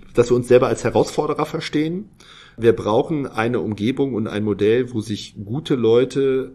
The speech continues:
wiederfinden, wo sie attraktive Rahmenbedingungen finden, um sich zu entwickeln. Weil natürlich jemand, der bei uns anfängt, auch andere Möglichkeiten hat, bei anderen Beratungsunternehmen, ähm, tätig zu sein. Das ist, ähm, ja keine Frage. Der Wettbewerbsdruck ist hoch an der Stelle, wie Sie das schon gesagt haben.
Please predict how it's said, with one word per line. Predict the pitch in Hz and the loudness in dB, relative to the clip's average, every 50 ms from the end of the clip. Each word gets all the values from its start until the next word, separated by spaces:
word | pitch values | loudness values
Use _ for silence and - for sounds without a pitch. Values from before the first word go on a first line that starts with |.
| - _ | -20 _
wiederfinden, | - 127 123 123 110 101 101 107 135 147 175 165 165 - - 170 175 180 175 - - 180 202 208 139 117 | -18 -16 -14 -12 -12 -8 -6 0 2 4 4 4 2 0 0 0 0 0 -4 -6 -6 -6 -6 -6 -2 -2
wo | 131 131 | -2 0
sie | 131 120 - | 0 -2 -4
attraktive | 135 - - 151 - - - 147 139 127 127 127 123 120 120 120 120 - - | -4 -4 -4 -4 -6 -4 -6 -6 -4 0 2 2 4 4 4 2 0 -6 -12
Rahmenbedingungen | 156 127 - - 101 123 151 156 139 131 135 131 131 131 | -12 -8 -2 0 0 0 2 0 0 -2 -2 -2 -4 -6
finden, | 127 - - 139 139 - | -4 -4 -4 -4 -4 -6
um | 110 107 | -8 -6
sich | 117 113 - | -6 -6 -8
zu | - 110 104 | -6 -6 -6
entwickeln. | 98 95 101 - - - 170 180 196 214 - - - - - - - - - _ _ | -6 -4 -6 -6 -4 -2 -2 -2 -4 -6 -10 -18 -20 -20 -20 -20 -20 -20 -20 _ _
Weil | - 110 113 120 | 4 4 4 6
natürlich | 120 110 - - - 156 160 170 165 170 175 175 - - - - | 6 2 2 0 0 4 4 4 6 4 2 0 -2 -10 -6 -4
jemand, | 117 107 117 143 147 143 135 135 - - - | -2 2 4 4 4 4 2 -2 -2 2 2
der | 113 107 | 4 4
bei | 113 104 104 | 4 2 2
uns | - 135 147 165 - - - | 2 0 0 -2 -2 -6 -8
anfängt, | - 127 131 131 - - 143 135 131 135 135 - - - | -6 -6 -6 -6 -4 -2 -2 0 0 -4 -6 -10 -14 -14
auch | - 101 101 104 98 - - | -10 -8 -6 -6 -6 -6 -6
andere | - 120 135 147 135 127 | -2 0 4 6 6 6
Möglichkeiten | 123 131 131 - 120 - - 123 123 120 120 | 6 6 4 2 -2 -2 0 0 0 2 0
hat, | 120 - | -2 -4
bei | - 95 | -4 -4
anderen | - 110 120 131 127 120 | -2 -2 0 0 2 2
Beratungsunternehmen, | 120 107 110 113 - 123 120 117 - - 117 - 120 110 110 110 113 110 110 107 107 - - | 2 0 0 0 0 0 -2 0 -2 -4 -2 0 0 0 2 0 0 0 0 -2 -2 -2 -4
ähm, | 104 98 98 98 92 | -4 -6 -6 -6 -4
tätig | - - 127 131 - - - | -2 0 0 0 0 -6 -6
zu | - - 127 | -6 -4 0
sein. | 117 127 127 135 139 135 | 2 2 2 2 0 -2
Das | 117 104 - - | -4 -6 -6 -8
ist, | 104 - - - | -10 -12 -8 -6
ähm, | 104 104 104 101 | -4 -4 -2 -2
ja | 101 104 | -2 -4
keine | 98 - 104 104 101 - | -4 -2 -4 -4 -4 -4
Frage. | - - 104 107 127 151 151 | -4 -2 0 0 2 2 2
Der | 117 101 92 | 0 2 0
Wettbewerbsdruck | 110 113 113 - - 101 98 107 104 - - - 113 104 104 - | 0 -2 -4 -4 -6 -2 -2 -2 -2 -2 -4 -6 -6 -6 -6 -6
ist | - - - - | -8 -10 -2 2
hoch | - 175 185 - - | 2 2 2 2 -4
an | 139 143 | 0 0
der | 143 139 | 2 2
Stelle, | - - 143 147 156 156 143 | 2 0 0 0 0 -2 -2
wie | 131 113 | -2 -2
Sie | 120 113 | 0 0
das | 107 107 | 0 0
schon | - 113 107 | 0 -2 -2
gesagt | 101 98 95 101 110 120 - - | -2 -2 0 0 -2 -2 -2 -2
haben. | 143 139 147 180 | -2 -2 -2 -6